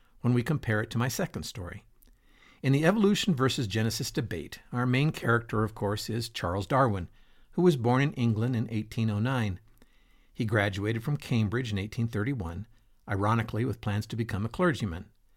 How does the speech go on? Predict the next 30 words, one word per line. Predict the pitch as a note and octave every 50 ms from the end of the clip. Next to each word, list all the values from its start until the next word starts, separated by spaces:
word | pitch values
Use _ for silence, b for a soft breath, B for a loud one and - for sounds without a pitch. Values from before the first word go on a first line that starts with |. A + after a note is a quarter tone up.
| _ _ _ _ _ _ _ _ _ _ _ _ _
But | - -
that | C#3+ B2+
same | - - - E3 G#3+ A#3 A3
year, | C#3+ G2+ E2+ - A#2 A#2 - -
Darwin's | - G#2 G#2 A2 B2 B2+ A2
interest | A#2 G#2+ G#2+ - - - -
in | C#3+ B2
geology | A#2+ C#3 A2+ G2 G2 F#2+ F#2+ E2+ - A2 A2+
and | A2+ A#2 B2+ A#2+
natural | G2+ G2 G#2 - - - B2 A#2
history | - E3+ - - - - - - b b b b b b b b b b
won | A#2 C3 D#3+ F3
him | G3 G3+ G#3
an | A3
appointment | G#3 - - - A#2+ A#2 A#2 A2 G#2+ G#2+
as | - G#2+ G#2 G2+
the | - -
naturalist | G2+ A2+ C3+ D#3 - - - - - - - - - - _ _ _ _ -
on | A2 A2
the | A2+
surveying | - - A2+ A2 G#2+ G2 G#2 G#2 G#2+ B2+ E3
ship | D#3 - - G#2 G2+ G2+ - - -
H | A#2 A#2 C3+ - -
M | C#3 B2 A#2+ A2+
S | G#2+ B2 -
Beagle, | - B2 C#3 E3 C#3+ - - - - - - - - - - - -
bound | - E2+ D#2+ E2+ E2+ F2
for | - -
South | - - G2 G2 -
America. | - B2 A#2 B2+ A#2 G#2 - - - -